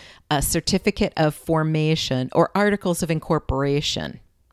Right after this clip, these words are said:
It'll accept several formats as well, like a J peg, a P D F, a P N G, or Word document. Once you have that file ready to go, click the Upload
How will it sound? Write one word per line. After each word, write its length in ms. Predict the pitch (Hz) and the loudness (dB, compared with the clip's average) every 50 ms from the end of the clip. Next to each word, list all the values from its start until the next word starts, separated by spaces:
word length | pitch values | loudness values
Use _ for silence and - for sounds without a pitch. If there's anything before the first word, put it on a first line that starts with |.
| _ _ | _ _
It'll 80 | 190 196 | -4 -4
accept 440 | 190 - - - 254 - - - | -2 -2 -2 0 0 0 0 0
several 580 | - - - - - 202 208 202 202 214 202 175 | 0 0 0 2 2 2 2 2 2 2 2 2
formats 840 | - - - - 185 180 175 175 175 170 151 147 139 - - - - | 2 0 -2 0 2 4 4 4 4 2 2 0 0 -2 -2 -2 -2
as 160 | 147 - - | -2 -4 -2
well, 400 | 151 143 160 151 143 143 143 143 | 0 0 2 4 4 2 2 2
like 240 | 139 147 143 147 - | 2 0 -2 0 -2
a 80 | 156 131 | -4 -6
J 340 | - - - 156 151 156 156 | -4 -2 0 2 4 4 4
peg, 640 | - - 160 147 147 147 147 147 147 147 143 - - - - | 2 2 2 4 4 4 2 2 2 0 -2 -6 -12 -8 -4
a 120 | 143 143 - - | -4 -4 2 2
P 220 | - - - 180 165 | 2 2 2 2 0
D 180 | 170 160 160 | 2 2 2
F, 360 | 156 151 151 147 147 147 - | 4 4 4 2 2 0 -2
a 80 | - - | -6 -6
P 280 | - - - 175 165 160 | -4 -2 0 2 2 4
N 240 | 156 151 151 151 147 | 4 2 0 -2 -2
G, 380 | - - 151 151 151 151 147 - - - - - - | 0 0 2 4 4 2 2 -2 -6 -16 -20 -8 0
or 180 | - 190 196 185 | 4 4 4 6
Word 380 | 156 143 160 165 170 165 139 | 6 6 6 6 4 2 0
document. 640 | 139 151 131 127 127 - - 139 135 127 - - - _ _ - - - - - | 0 0 0 0 -4 -4 -4 -4 -2 -2 -4 -6 -6 _ _ -20 -20 -20 -4 0
Once 260 | 175 214 277 277 - | 2 2 4 6 6
you 60 | 403 | 4
have 300 | 370 302 247 202 196 202 | 6 6 4 4 4 4
that 180 | 196 165 - - | 2 2 2 0
file 460 | - - 175 160 170 170 165 165 151 | 4 6 8 8 10 10 8 6 6
ready 320 | 156 156 156 147 160 151 | 6 4 4 4 2 2
to 100 | - 151 | 2 0
go, 480 | 143 - - 160 160 151 147 139 139 139 - - | -2 2 4 4 6 6 6 4 4 2 0 -2
click 300 | - - 208 - - - | 2 2 2 2 2 -2
the 140 | - - - _ - | -4 -4 0 _ 4
Upload 560 | 170 190 - - 220 214 208 208 208 208 | 4 4 4 2 2 4 6 6 6 6